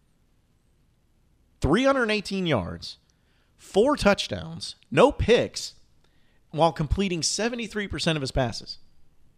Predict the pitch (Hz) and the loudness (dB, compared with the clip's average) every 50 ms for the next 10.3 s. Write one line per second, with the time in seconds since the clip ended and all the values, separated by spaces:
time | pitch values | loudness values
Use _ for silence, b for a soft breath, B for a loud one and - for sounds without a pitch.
0 | - - _ _ _ _ _ _ _ _ _ _ _ _ _ _ _ _ _ _ | -20 -20 _ _ _ _ _ _ _ _ _ _ _ _ _ _ _ _ _ _
1 | _ _ _ _ _ - 180 220 - 190 139 110 - - 160 180 190 185 190 - | _ _ _ _ _ -4 -2 2 4 2 2 2 2 6 6 6 6 6 2 -4
2 | - 165 160 151 151 147 147 143 131 127 b b b b b - 113 104 - 143 | -4 -4 -2 -2 -2 -4 -4 -6 -8 -12 b b b b b -20 -8 0 4 6
3 | 143 156 160 160 160 160 156 - - 113 - 127 131 147 151 147 - - 143 135 | 6 6 4 2 0 -2 -4 -8 -8 -2 2 4 4 4 4 2 -2 -4 -4 -4
4 | 123 - 131 135 135 131 - 120 - - 113 - - 127 123 123 110 110 107 - | -4 -2 0 0 0 0 -2 -6 -8 -8 -8 -6 -4 -4 -2 -2 -2 -4 -6 -4
5 | - 117 107 101 - - 160 170 175 160 156 139 131 127 127 123 117 b b b | -4 -4 -4 -4 -2 -2 -2 0 2 4 4 4 4 4 2 -2 -4 b b b
6 | b b b b - 127 123 117 113 131 139 143 143 143 139 - - 135 127 - | b b b b -2 0 0 4 4 6 6 6 6 4 2 0 -2 -2 -2 0
7 | 131 120 101 117 113 104 - - 104 95 - - 95 85 - - 78 65 60 - | 0 0 0 -2 -4 -2 -2 -2 -2 -2 -2 -6 -8 -8 -8 -10 -12 -12 -12 -14
8 | - _ _ _ _ _ _ _ _ B B B B B B B B B _ _ | -18 _ _ _ _ _ _ _ _ B B B B B B B B B _ _
9 | - 131 147 160 196 180 156 - - 151 156 143 - - 123 - - 123 123 120 | -2 0 2 4 4 2 2 2 2 2 2 2 0 -2 -4 -4 -2 0 0 0
10 | 113 98 82 80 - - | 0 0 -2 -6 -10 -14